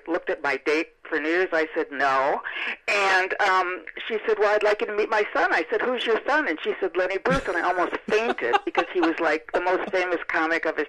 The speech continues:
Speaker 1: time and really handsome with deep, dark eyes. And I said, "Oh, cool." She said, "I'm gonna call him and tell him to come over." But Lenny Bruce has nowhere else to go on New Year's Eve? Okay. So he came over, and I just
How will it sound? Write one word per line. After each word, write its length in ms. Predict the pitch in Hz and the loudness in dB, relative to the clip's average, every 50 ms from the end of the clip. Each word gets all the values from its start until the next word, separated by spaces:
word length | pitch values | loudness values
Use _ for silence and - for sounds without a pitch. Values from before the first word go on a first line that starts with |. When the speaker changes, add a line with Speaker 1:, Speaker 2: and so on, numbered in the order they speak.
| - - | -2 -2
Speaker 1:
time 300 | 160 156 156 156 156 151 | 0 0 2 2 0 0
and 180 | 147 123 - - - - - - - - | -4 -6 -8 -12 -14 -14 -16 -16 -8 0
really 260 | - 233 202 180 156 | 2 2 4 4 2
handsome 560 | 151 - 170 165 165 170 165 - 175 165 151 | 0 -2 -2 -2 -2 -2 -2 -4 -4 -4 -2
with 120 | 143 143 143 - - - _ _ | -2 -4 -4 -6 -12 -20 _ _
deep, 320 | - 190 190 - - - _ | -2 -2 -2 -2 -4 -6 _
dark 340 | - 170 160 156 151 - 170 | 0 0 2 2 0 0 -2
eyes. 300 | 160 151 151 156 156 156 | 0 0 2 0 0 -2
And 100 | - - | -2 -4
I 100 | 151 175 - - | -4 -4 -4 -4
said, 100 | 202 202 | -2 0
"Oh, 120 | 226 247 254 | 0 0 0
cool." 220 | - - 269 262 | 0 -2 -2 -2
She 140 | - 220 202 - | 0 -2 -2 -2
said, 100 | 202 208 | -2 -2
"I'm 120 | - 202 | 0 0
gonna 120 | 220 214 202 | 0 -2 -2
call 320 | - - 208 208 196 202 | -2 -2 0 0 2 0
him 60 | 196 180 | 0 -2
and 100 | 175 170 | -6 -4
tell 160 | - 196 196 185 | -4 -2 -2 -2
him 80 | 180 | -4
to 60 | 170 | -6
come 220 | - - 190 180 180 | -6 -6 -4 -2 0
over." 380 | 185 202 208 - 131 - - - - - - - - - - - - | 2 2 2 2 0 -2 -4 -6 -12 -18 -16 -16 -16 -16 -18 -12 -6
But 220 | - 190 165 - - | -4 -2 -2 -2 -4
Lenny 300 | - 143 156 170 208 240 | -4 0 0 2 2 0
Bruce 260 | 233 - 202 214 214 - | 2 2 2 2 2 2
has 120 | 185 156 - - | 0 -2 -2 0
nowhere 360 | 139 147 151 175 190 190 175 | 0 2 2 4 4 4 4
else 180 | 165 160 185 - - | 4 2 0 0 -2
to 60 | - | -2
go 240 | - - 147 156 185 | 0 2 2 2 4
on 160 | 175 151 135 | 2 2 2
New 60 | 151 175 | 2 2
Year's 300 | 180 180 175 165 156 185 | 2 4 2 2 2 2
Eve? 180 | 196 220 226 | 2 2 2
Okay. 580 | 175 175 - - - 247 269 247 302 285 - - - - - - - - - - - - - - - - - | 0 -2 -2 -4 -4 -2 -2 -2 -2 -4 -6 -12 -18 -20 -20 -16 -14 -12 -12 -12 -12 -14 -16 -14 -6 -2 2
So 220 | 440 208 185 180 | 2 4 2 2
he 140 | 180 202 190 | 2 0 0
came 280 | - 220 220 208 196 | 0 0 0 2 4
over, 320 | 196 180 175 170 156 185 196 202 214 220 - - | 4 4 4 4 4 4 4 4 4 4 2 2
and 280 | 196 180 180 175 170 170 | 2 2 2 2 4 2
I 300 | 165 160 160 160 160 160 - - | 2 2 2 0 0 -2 -4 -4
just 220 | 180 175 - - | -4 -2 -2 -4